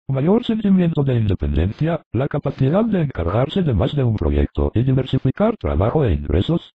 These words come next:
pueden ser algunos de los beneficios. Pero Tom Bismeier tiene una advertencia para todos aquellos que elijan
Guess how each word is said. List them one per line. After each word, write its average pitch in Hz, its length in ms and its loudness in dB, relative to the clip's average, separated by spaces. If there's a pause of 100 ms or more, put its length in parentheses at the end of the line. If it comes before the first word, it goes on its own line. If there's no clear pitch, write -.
pueden 196 320 0
ser 117 200 0
algunos 113 460 0
de 143 80 0
los 123 140 -2
beneficios. 73 720 -2 (400)
Pero 120 220 0
Tom 156 220 0
Bismeier 117 680 0
tiene 180 280 2
una 196 180 2
advertencia 123 640 -2
para 131 240 -4
todos 98 360 0
aquellos 160 540 -2
que 123 160 0
elijan 104 400 0